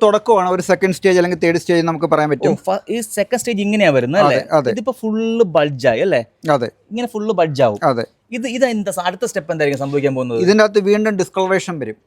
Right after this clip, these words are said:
Speaker 1: വീണ്ടും കറുപ്പായിട്ട് മാറും.
Speaker 2: ഓക്കെ.
Speaker 1: പിന്നീടാണ് ചൊറിച്ചിൽ തുടങ്ങുന്നത്.
Speaker 2: ഓക്കെ.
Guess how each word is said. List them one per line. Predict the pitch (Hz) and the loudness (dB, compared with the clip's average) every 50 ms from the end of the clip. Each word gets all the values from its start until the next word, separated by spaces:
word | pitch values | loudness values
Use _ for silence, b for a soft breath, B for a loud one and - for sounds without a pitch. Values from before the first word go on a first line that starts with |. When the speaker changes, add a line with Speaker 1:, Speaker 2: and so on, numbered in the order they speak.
| _ _ _ _ - | _ _ _ _ -10
Speaker 1:
വീണ്ടും | 156 156 165 175 170 165 - | -8 -6 -6 -6 -6 -2 0
കറുപ്പായിട്ട് | 165 156 151 - - 170 160 160 151 - 156 | 0 0 0 0 0 2 2 2 2 0 -4
മാറും. | 143 135 127 127 120 131 - - _ _ - 156 | -2 -2 0 -2 -2 -4 -8 -14 _ _ -4 -2
Speaker 2:
ഓക്കെ. | 151 143 - - 139 120 107 107 - | -2 -2 -2 -2 -4 -4 -6 -6 -8
Speaker 1:
പിന്നീടാണ് | 170 165 180 196 196 185 175 165 165 170 156 - | -6 -4 -2 0 2 2 2 2 0 -2 -6 -6
ചൊറിച്ചിൽ | 170 160 147 - 185 175 170 | -8 -8 -6 -6 -4 -2 -2
തുടങ്ങുന്നത്. | 156 135 127 120 120 110 98 107 - _ _ _ _ _ _ _ _ - | -2 -2 -2 -4 -8 -10 -12 -16 -20 _ _ _ _ _ _ _ _ -16
Speaker 2:
ഓക്കെ. | 120 - _ - | -16 -14 _ -12